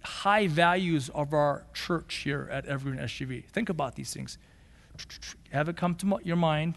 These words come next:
Think about these things. What comes to mind for me is,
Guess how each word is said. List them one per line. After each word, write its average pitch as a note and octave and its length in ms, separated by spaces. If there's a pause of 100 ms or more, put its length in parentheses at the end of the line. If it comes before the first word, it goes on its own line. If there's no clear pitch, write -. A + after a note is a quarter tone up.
Think D3+ 160
about E3+ 240
these C#3+ 160
things. D#3 380 (4000)
What E3+ 160
comes A#3 280
to A3+ 80
mind A3 360
for F3 140
me A3+ 360
is, E3 280